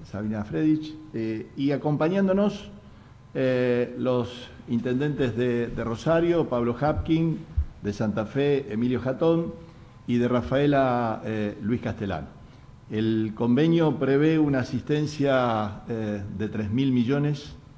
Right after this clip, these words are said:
para ser, eh, utilizados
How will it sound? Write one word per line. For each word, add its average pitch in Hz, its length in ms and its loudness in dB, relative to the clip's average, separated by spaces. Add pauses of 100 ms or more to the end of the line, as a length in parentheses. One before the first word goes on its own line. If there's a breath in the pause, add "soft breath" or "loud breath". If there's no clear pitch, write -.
(320 loud breath)
para 107 680 0
ser, 131 380 0 (540)
eh, 113 200 -2
utilizados 170 960 2